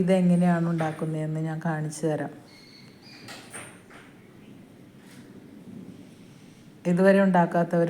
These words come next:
ഇതുപോലെ ഒന്ന് ഉണ്ടാക്കി നോക്കണം ട്ടോ. അപ്പോൾ ആദ്യം തന്നെ നമുക്ക് ദാ ഇതിന്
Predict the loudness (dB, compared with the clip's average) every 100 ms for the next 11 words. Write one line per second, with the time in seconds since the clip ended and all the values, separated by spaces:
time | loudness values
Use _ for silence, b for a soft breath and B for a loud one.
0 | 2 0 0 2 4 4 2 -2 -4 -4
1 | -6 -6 -8 -6 -4 -4 -6 -18 -20 -20
2 | -20 B B B B B -2 2 4 4
3 | 2 2 4 4 4 2 2 0 0 0
4 | -6 -2 0 0 0 2